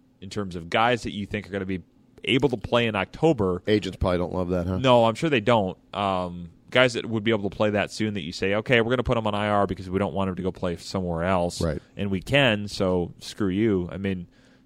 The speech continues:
Speaker 1: you can do that. You're within your right to do that. You have the contractual ability to do that. Um,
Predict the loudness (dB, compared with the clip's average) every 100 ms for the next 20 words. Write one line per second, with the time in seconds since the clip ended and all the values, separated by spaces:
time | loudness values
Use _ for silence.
0 | _ _ -2 0 0 2 4 4 2 -2
1 | -2 2 4 2 0 0 0 0 0 2
2 | 2 0 -4 -4 -8 -6 -6 -4 -6 -4
3 | 0 2 2 -2 -4 -4 -4 -4 -6 _
4 | _ _ _ _ -4 0 0 -2 -8